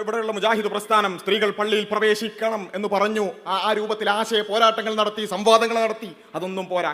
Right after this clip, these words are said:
കാരണം എന്താ, അവര് സ്ത്രീകൾ പള്ളിയിൽ പ്രവേശിക്കണം എന്ന് പറഞ്ഞത് അത് ലിബറൽ മൂല്യങ്ങളുടെ അടിസ്ഥാനത്തിലല്ല, മറിച്ച് "ലാ തംനഉ ഇമാ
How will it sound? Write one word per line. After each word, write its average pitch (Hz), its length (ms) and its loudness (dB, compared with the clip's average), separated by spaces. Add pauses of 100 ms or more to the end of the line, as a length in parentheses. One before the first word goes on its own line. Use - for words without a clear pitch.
കാരണം 226 260 4
എന്താ, 208 140 2 (460)
അവര് 339 220 2 (400)
സ്ത്രീകൾ 240 340 2 (120)
പള്ളിയിൽ 247 340 2
പ്രവേശിക്കണം 226 520 2
എന്ന് 208 160 -2
പറഞ്ഞത് 233 320 4 (340)
അത് 247 80 6 (100)
ലിബറൽ 277 420 8
മൂല്യങ്ങളുടെ 254 460 6
അടിസ്ഥാനത്തിലല്ല, 214 680 2
മറിച്ച് 208 280 -2
"ലാ 190 100 6 (140)
തംനഉ 226 380 0 (320)
ഇമാ 214 120 4